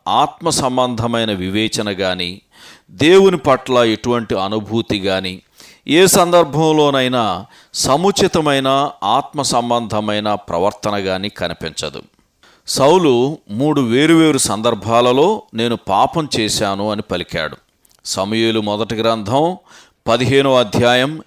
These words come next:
ఇరవై నాలుగో వచనం, ముప్పయో వచనం, అలాగే సమూయేలు మొదటి గ్రంథం, ఇరవై ఆరో అధ్యాయము, ఇరవై ఒకటో వచనం చదవండి.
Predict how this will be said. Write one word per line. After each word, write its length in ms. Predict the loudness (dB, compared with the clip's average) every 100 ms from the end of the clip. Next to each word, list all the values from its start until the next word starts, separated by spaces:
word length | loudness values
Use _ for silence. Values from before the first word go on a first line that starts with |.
| -4
ఇరవై 280 | 0 0 0
నాలుగో 400 | 0 0 2 0
వచనం, 460 | 0 -2 -4 -4
ముప్పయో 380 | -6 -2 0 0
వచనం, 480 | -2 -4 -8 -8 -10 _ -20 -20 _
అలాగే 360 | 0 2 2 0
సమూయేలు 540 | 0 0 2 2 2
మొదటి 340 | 2 0 -2 -2
గ్రంథం, 640 | -2 -2 -4 -8 -8 -10 -8
ఇరవై 260 | -2 0 2
ఆరో 360 | 2 4 2
అధ్యాయము, 640 | 2 0 -2 -2 -4 -10 -16 _ -20 _
ఇరవై 240 | -4 0 0
ఒకటో 300 | -2 0 0
వచనం 300 | 0 -2 -4
చదవండి. 520 | -4 -4 -6 -10